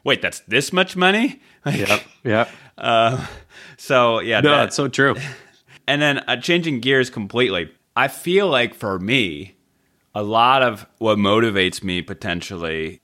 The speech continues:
Speaker 1: money doesn't really mean much to me, but I compare myself to others a lot. Like, this
Speaker 2: Yeah.
Speaker 1: person's doing this. This person has this many podcast listeners. This person's going here. This person's doing that.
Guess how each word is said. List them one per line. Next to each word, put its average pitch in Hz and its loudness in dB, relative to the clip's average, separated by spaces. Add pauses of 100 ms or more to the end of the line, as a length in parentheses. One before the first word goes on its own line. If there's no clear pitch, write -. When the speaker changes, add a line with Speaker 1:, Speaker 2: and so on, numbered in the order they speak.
Speaker 1:
money 165 0
doesn't 104 -2
really 90 -6
mean 107 0
much 87 -4
to 98 -16
me, 87 -10
but - -12
I 127 0
compare 156 0
myself 107 0
to 71 -8
others 78 -6
a 62 -14
lot. 58 -10
Like, - -16 (240)
this 123 2
Speaker 2:
Yeah. - -8
Speaker 1:
person's 117 2
doing 104 0
this. 107 2
This 104 -4
person 107 -4
has 101 -4
this 131 -2
many 101 0
podcast 90 -2
listeners. 85 -10
This 101 -4
person's 110 -4
going 110 -2
here. 107 0 (320)
This 107 -6
person's 110 -4
doing 113 -2
that. 123 0